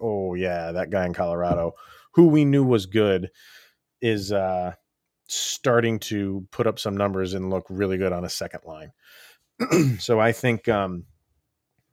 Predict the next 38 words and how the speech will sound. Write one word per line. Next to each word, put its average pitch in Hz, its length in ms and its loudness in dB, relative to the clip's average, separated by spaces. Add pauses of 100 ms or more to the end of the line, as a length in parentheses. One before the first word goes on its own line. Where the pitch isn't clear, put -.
(340)
as 110 220 0
for, - 140 -10
you 117 140 -6
know, 95 120 -4
quoting 120 520 2
Bednar, 107 300 2
says, 101 140 -2
"I 101 60 2
wanna 107 220 0
give 101 180 0
him 110 120 -4
the 104 120 0
opportunity 113 520 -2
to 104 60 -2
play 104 240 -4
in 98 60 -4
the 90 60 -8
top 90 260 -10
six. - 380 -4 (400)
It 143 140 0
will 170 100 2
be 156 140 2
up 147 120 2
to 131 100 -2
him 147 460 -2
if 117 160 -4
he 127 80 -2
makes 117 240 -2
the 117 60 -4
most 110 200 -2
of 104 120 -4 (160)
those 104 180 -2
opportunities." 90 720 -6 (280)
So - 140 -14
it 85 80 -12
sounds 131 300 0
like 123 200 0
it's, 92 300 -8